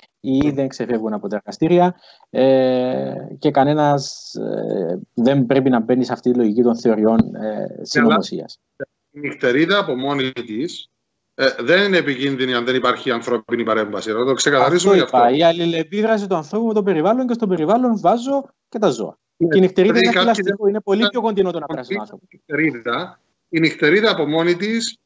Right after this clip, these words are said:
Speaker 2: ε, κάνει και καλό, ε, στο περιβάλλον.
Speaker 1: Σίγουρα.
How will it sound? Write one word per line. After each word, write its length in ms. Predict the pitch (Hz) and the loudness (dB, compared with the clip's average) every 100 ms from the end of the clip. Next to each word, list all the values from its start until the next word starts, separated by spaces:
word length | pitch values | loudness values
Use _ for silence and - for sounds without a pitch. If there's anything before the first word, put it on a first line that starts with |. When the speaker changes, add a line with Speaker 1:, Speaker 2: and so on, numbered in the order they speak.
| _ | _
Speaker 2:
ε, 160 | 165 156 | 0 0
κάνει 280 | 170 190 214 | 2 0 2
και 120 | 220 | 0
καλό, 560 | 190 185 185 135 - _ | 2 2 2 0 -4 _
ε, 400 | - 143 139 139 | -10 -6 -2 -2
στο 160 | 143 160 | -2 -2
περιβάλλον. 600 | 139 139 135 120 101 73 - 123 - _ | 0 2 2 0 -4 -12 -16 -18 -18 _
Speaker 1:
Σίγουρα. 460 | - 226 151 95 | -10 -6 -6 -10